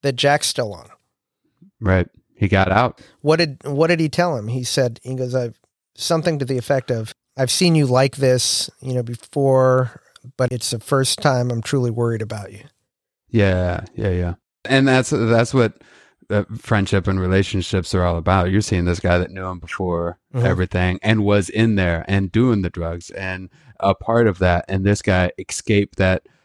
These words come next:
Speaker 2: that containment
Speaker 1: Mm-hmm.
Speaker 2: that you think that, "Well, I can't now because I'm too involved.
Speaker 1: Mm-hmm.
Speaker 2: I can't do this because I, I, I have all these obligations and these commitments." And Chappelle is the person that was able to get out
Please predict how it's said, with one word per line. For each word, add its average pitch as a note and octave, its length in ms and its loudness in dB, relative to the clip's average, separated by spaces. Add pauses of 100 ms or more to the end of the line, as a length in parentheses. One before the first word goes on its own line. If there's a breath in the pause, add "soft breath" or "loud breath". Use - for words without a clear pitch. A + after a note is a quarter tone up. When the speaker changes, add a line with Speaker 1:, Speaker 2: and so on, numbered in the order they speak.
Speaker 2:
that F#2+ 300 0 (380)
containment A2 920 0
Speaker 1:
Mm-hmm. C3+ 140 2
Speaker 2:
that G#2 160 2
you G#2+ 180 0
think G#2 320 -2
that, F#2+ 260 2 (280 loud breath)
"Well, A2 120 0
I G#2+ 120 2
can't A#2+ 300 0
now A2 300 4
because G2 280 -2
I'm G2 120 -2
too A2 220 -4
involved. F2+ 540 -8
Speaker 1:
Mm-hmm. C3 120 0
Speaker 2:
I D3 60 2
can't G#2+ 300 -2
do G#2 160 2
this G2+ 400 2
because F#2 360 -2
I, F2+ 320 2 (360 soft breath)
I, F#2 260 2 (140)
I F2+ 540 2 (180)
have G2+ 280 2
all G2+ 140 2
these F#2+ 220 0
obligations F#2 880 -2
and F2+ 140 0
these F2+ 140 0
commitments." F#2+ 760 0 (380)
And G2+ 340 2
Chappelle G#2 640 2
is G2+ 440 2
the G2 200 -6
person G2 480 0
that F#2 260 0
was F2+ 180 -2
able F#2 360 2
to - 120 -6
get F2 240 -2 (100)
out F#2 440 0